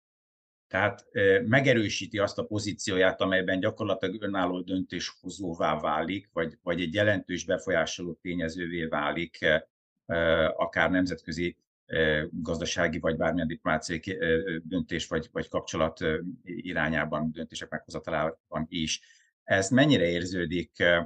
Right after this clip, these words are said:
ö, mondjuk Jakarta esetében, egy, egy ennyire széttagolt, nagyon sokszínű és hatalmas, ö, ö, ország,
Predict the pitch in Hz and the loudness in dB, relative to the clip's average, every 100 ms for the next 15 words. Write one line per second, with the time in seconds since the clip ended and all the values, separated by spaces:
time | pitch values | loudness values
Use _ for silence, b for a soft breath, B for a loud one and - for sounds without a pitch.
0 | - _ _ _ _ - 90 82 82 90 | -4 _ _ _ _ -2 0 0 0 0
1 | 85 92 87 85 - 87 82 80 78 - | 0 0 0 0 0 2 2 2 -4 -4
2 | 76 71 71 71 76 78 76 - - 95 | -6 0 0 0 -2 -4 -4 -8 -6 -2
3 | 104 101 92 - 95 - 92 92 - 95 | 2 2 2 0 -4 -2 -2 -2 0 0
4 | 95 87 90 - 95 90 - 95 - 78 | 0 0 -4 -4 -2 -2 2 0 2 2
5 | 80 76 - - 78 76 87 78 - 80 | 4 0 -2 0 2 2 0 -2 -2 -6
6 | - 87 73 71 76 | -6 -2 -2 -2 -8